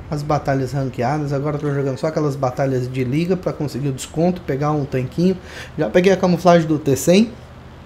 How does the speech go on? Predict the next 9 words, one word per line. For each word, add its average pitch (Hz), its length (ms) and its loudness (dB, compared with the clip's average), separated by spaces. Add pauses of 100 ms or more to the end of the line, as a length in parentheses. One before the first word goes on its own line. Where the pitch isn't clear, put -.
(260)
muito 170 340 4
bacana 143 420 0
o 139 320 2
estilo 151 380 0
três 120 340 0
D. 147 260 0 (140)
Gastei 170 440 0
nove 147 320 0
mil 180 320 4